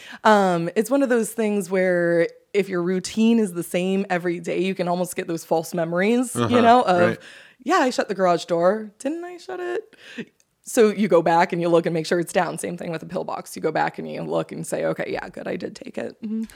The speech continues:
Speaker 2: So you're talking about medical, um, like, going through the different medicines and
Speaker 1: Mm-hmm.
Speaker 2: checking maybe people have double up on blood pressure.
Speaker 1: Mm-hmm.
Speaker 2: Do you also see patients that you're like, "What are you doing on this medication?"
Speaker 1: <laughs> Sometimes. Um, usually it's not as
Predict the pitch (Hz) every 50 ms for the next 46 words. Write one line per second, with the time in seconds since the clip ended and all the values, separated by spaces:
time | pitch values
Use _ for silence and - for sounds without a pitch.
0 | - - - _ - 190 196 233 240 - 214 196 190 175 156 139 135 127 127 131
1 | 127 139 147 - - 139 127 120 117 117 117 - - - 120 120 117 113 110 107
2 | 107 104 104 98 113 120 117 - - 151 165 170 151 143 - 143 143 127 127 123
3 | 123 - 123 101 104 107 104 107 - - 120 247 254 220 220 247 254 - 107 -
4 | - 104 98 98 101 104 101 101 92 113 107 95 104 98 98 98 92 90 95 110
5 | 101 104 104 101 98 95 - 98 98 95 87 92 98 98 95 - 104 98 - -
6 | 98 98 95 226 226 226 220 220 226 226 - 139 151 175 185 165 147 156 156 -
7 | 180 170 151 - 165 143 - 139 131 131 - 151 143 135 - 123 107 104 110 110
8 | 104 98 95 98 95 - - _ _ _ _ _ _ 104 107 123 143 165 160 143
9 | 110 95 107 110 120 123 117 107 101 - - 95 98 98 95 95 92 95 - -
10 | 104 98 92 98 - - - 196 277 262 - 269 208 254 269 269 - - - -
11 | - 269 247 - - 330 359 427 440 403 - 240 190 175 175 175 180 185 196 208
12 | 202 - - - 220 208 202 202 196 190 185 185 185 185 190 196 - 214 233 277
13 | 285 277 339 339 330 311 294 - - 226 220 208 208 208 208 202 202 185 180 175
14 | 175 170 175 180 170 165 156 - -